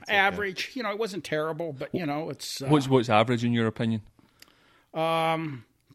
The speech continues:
Speaker 2: fifteen.
Speaker 3: Fifteen.
Speaker 1: Yeah,
Speaker 2: Yeah.
Speaker 1: bogey golfer, right?
Speaker 2: Yeah.
Speaker 1: It's like,
Speaker 3: Bogey
Speaker 1: if you can
Speaker 3: golfer.
Speaker 1: help a bogey golfer, it's always a good loop 'cause they
Speaker 2: Yeah,
Speaker 1: make a couple
Speaker 2: I,
Speaker 1: pars and they're happy, you know?
Speaker 2: I can deal with bogey,
Speaker 1: Yeah.
Speaker 2: so.
Speaker 1: Dennis Hopper, awesome. That's a great
Speaker 2: Yeah,
Speaker 1: loop.
Speaker 2: no, he was, uh,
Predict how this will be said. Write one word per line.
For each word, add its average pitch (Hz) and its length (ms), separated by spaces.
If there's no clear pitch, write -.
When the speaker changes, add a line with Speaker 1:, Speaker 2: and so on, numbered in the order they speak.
Speaker 2:
fifteen. 180 640
Speaker 3:
Fifteen. 98 400
Speaker 1:
Yeah, 92 140
Speaker 2:
Yeah. - 140
Speaker 1:
bogey 123 200
golfer, 92 380
right? 98 260
Speaker 2:
Yeah. 185 160
Speaker 1:
It's - 80
like, 139 140
Speaker 3:
Bogey 113 60
Speaker 1:
if 110 60
you - 60
can 92 160
Speaker 3:
golfer. 170 180
Speaker 1:
help - 20
a 127 120
bogey 127 300
golfer, 107 400
it's 98 160
always 117 240
a 95 40
good 98 200
loop 98 200
'cause 90 160
they 190 80
Speaker 2:
Yeah, 165 180
Speaker 1:
make 160 80
a - 40
couple 170 80
Speaker 2:
I, 202 80
Speaker 1:
pars 107 160
and 98 80
they're 95 100
happy, 90 300
you 90 80
know? 90 80
Speaker 2:
I 90 40
can 185 180
deal 160 180
with 107 180
bogey, 135 480
Speaker 1:
Yeah. - 80
Speaker 2:
so. 131 380
Speaker 1:
Dennis 123 280
Hopper, 104 300
awesome. 92 360
That's 90 180
a 90 40
great 202 160
Speaker 2:
Yeah, 202 200
Speaker 1:
loop. 120 100
Speaker 2:
no, 180 240
he 170 160
was, 160 320
uh, 127 280